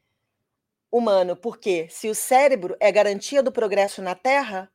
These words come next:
o coração é a estrela que brilha soberana, confundindo a Terra com o céu, para que a humanidade se integre vitoriosa na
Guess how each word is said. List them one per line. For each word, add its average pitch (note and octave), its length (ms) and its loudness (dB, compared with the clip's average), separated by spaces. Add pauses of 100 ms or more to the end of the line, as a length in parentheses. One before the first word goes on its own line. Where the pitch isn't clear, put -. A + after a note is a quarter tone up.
o A#3+ 80 -10
coração A3+ 540 -2
é G#3 140 2
a G#3 80 2
estrela G3+ 520 -4
que G#3 160 -12
brilha F#3+ 360 -6
soberana, G3+ 720 -4 (420)
confundindo A#3 800 0
a G3 80 2
Terra C#4+ 580 0
com B3 280 -2
o C4 60 -12
céu, G#3 480 -2 (260)
para G3+ 220 -2
que G3+ 120 -12
a A3 60 -2
humanidade G#3+ 600 -4
se - 180 -12
integre F#3+ 640 -2 (1000)
vitoriosa G#3 960 0
na F#3+ 300 -6